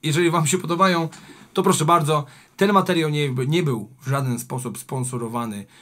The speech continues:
Po prostu taki oto odcinek z serii Jak zacząć, y, streamować i nie wydać na to miliona złotych. Dzisiaj o światełkach R G B. Jeszcze jeden bardzo fajny feature. To warto wspomnieć.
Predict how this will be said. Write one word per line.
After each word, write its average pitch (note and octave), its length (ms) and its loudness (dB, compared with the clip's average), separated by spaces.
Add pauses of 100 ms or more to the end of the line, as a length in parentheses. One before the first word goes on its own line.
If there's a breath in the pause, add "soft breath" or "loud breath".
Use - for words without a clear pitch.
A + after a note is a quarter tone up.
(120 loud breath)
Po D3 100 -6
prostu C3 460 -6 (220)
taki E3 280 -4
oto C3 180 -6
odcinek A#2+ 600 -8
z - 120 -10
serii A#2 560 -6
Jak C3+ 260 -4
zacząć, A#2+ 580 -8
y, A#2 180 -10
streamować D#3 760 -2 (260)
i G#3 80 -2
nie E3+ 120 2
wydać B2 280 -6
na A2 100 -10
to G#2+ 240 -12 (340 soft breath)
miliona C3+ 420 -2
złotych. B2 440 -8 (120)
Dzisiaj B2+ 340 -4
o F#2 60 -10
światełkach G2+ 600 -10
R C3+ 160 -4
G C3+ 120 -2
B. - 120 -8 (300)
Jeszcze G3 360 2
jeden G3 160 2
bardzo F3+ 200 2
fajny F3+ 200 2
feature. B2+ 340 -4 (380)
To F#3+ 360 0 (640)
warto E3 360 0
wspomnieć. C3+ 480 -4